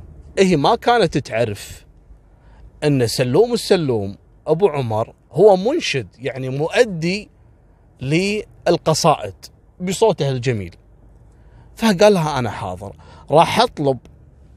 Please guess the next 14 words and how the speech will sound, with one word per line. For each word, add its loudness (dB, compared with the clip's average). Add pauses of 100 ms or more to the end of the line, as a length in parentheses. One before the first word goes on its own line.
(160)
من 2 (140)
أحد 2
الشعراء 2
المعروفين 2 (640)
إنه 6
يكتب 6
القصيدة -2
اللي -4
تعبر 2 (520)
عن 0 (180)
معاناتك 0
وعن 2
قصتك -6
بالكامل." -4